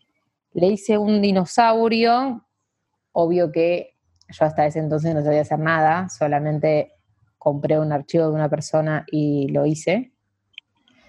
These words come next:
Eh, y cuando empecé, mi hermano empezó a mostrar, no sé, qué sé yo, iba la profesora de inglés a su casa, era, "Qué bueno eso, no sé qué, iban los amigos, yo quiero, bla, bla, bla", y mi hermano me dijo, "Che, mirá que todo el mundo me está preguntando por el dinosaurio que me hiciste".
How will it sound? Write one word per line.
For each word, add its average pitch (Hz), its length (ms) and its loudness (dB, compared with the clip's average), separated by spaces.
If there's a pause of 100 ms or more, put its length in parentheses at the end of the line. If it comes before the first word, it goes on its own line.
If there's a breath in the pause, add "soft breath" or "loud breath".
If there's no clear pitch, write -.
(360 soft breath)
Eh, 165 720 2 (1200)
y 190 140 0
cuando 165 680 2
empecé, 160 720 -4 (520)
mi 160 100 -2
hermano 165 240 2
empezó 175 360 0
a 175 60 2
mostrar, 175 300 -2
no 175 80 -4
sé, 151 220 -2
qué 151 80 -4
sé 147 100 -4
yo, 151 200 -4
iba 160 180 2
la 156 80 2
profesora 165 280 -2
de 160 60 -4
inglés 156 260 -2
a 175 40 -6
su 151 140 -4
casa, 170 280 0
era, 175 120 0
"Qué 254 120 0
bueno 311 240 2
eso, 370 280 -2
no 247 80 -2
sé 208 120 0
qué, 208 100 2
iban 196 200 2
los 180 160 -6
amigos, 208 380 0
yo 220 120 -2
quiero, 269 320 2
bla, 226 120 0
bla, 233 380 2
bla", 254 140 4
y - 20 -2
mi 226 80 0
hermano 180 100 0
me 180 60 -2
dijo, 175 160 -2
"Che, 160 400 0 (420 soft breath)
mirá 170 140 2
que 208 100 4
todo 180 140 2
el 170 80 0
mundo 180 260 0
me 156 60 -2
está 143 100 -2
preguntando 156 360 0
por 156 100 2
el 139 80 -2
dinosaurio 160 440 0
que 160 40 -2
me 156 80 -4
hiciste". 151 400 -8